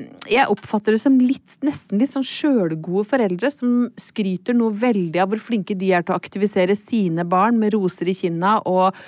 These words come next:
klatring i trær og alt var bedre før, og snakker litt ned de som har barn som kanskje ikke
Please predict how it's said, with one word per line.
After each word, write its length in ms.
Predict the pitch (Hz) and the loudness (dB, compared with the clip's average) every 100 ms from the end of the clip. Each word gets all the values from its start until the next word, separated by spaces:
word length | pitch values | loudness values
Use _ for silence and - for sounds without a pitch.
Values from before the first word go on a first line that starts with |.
| - - | -16 -4
klatring 520 | 214 - - 170 180 | -2 -2 -6 -2 0
i 80 | 196 | -2
trær 460 | - 185 180 208 | 0 2 4 2
og 120 | 208 - | 0 0
alt 240 | 165 156 | -2 0
var 100 | 196 | 0
bedre 300 | 185 170 175 190 | 2 0 0 0
før, 240 | 262 311 - - - | 2 2 0 -20 -16
og 80 | - | -8
snakker 340 | - 269 - 208 | -4 -4 0 0
litt 220 | 254 - | 0 2
ned 520 | 226 226 240 269 339 - - - - | 4 6 6 6 4 0 -20 -20 -10
de 200 | 190 208 | 2 2
som 180 | 202 226 | 4 0
har 140 | 226 | 2
barn 440 | 202 185 190 214 220 - | 2 2 4 2 0 -6
som 160 | - 240 | -4 -2
kanskje 340 | - 220 - - | 0 0 0 -6
ikke 500 | - - 190 196 | -8 -2 0 0